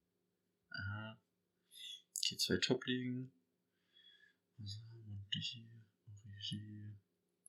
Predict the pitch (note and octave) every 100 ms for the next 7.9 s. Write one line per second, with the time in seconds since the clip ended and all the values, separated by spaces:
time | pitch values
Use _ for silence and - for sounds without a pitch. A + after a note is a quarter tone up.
0 | _ - F#2 F#2+ F#2 G#2 A2 A2 G#2+ A2+
1 | - - - - - - - _ _ _
2 | _ _ _ - - - _ _ _ _
3 | _ - A2 A2+ - - A2 - - -
4 | - _ - - - G2+ F#2+ - - -
5 | G2+ G#2+ G#2 G2 F#2 - A2 G2+ F#2 -
6 | - F#2+ F#2 F2 - F#2+ F#2 F#2+ A2+ -
7 | A#2+ A#2+ A#2+ - - B2 B2+ C3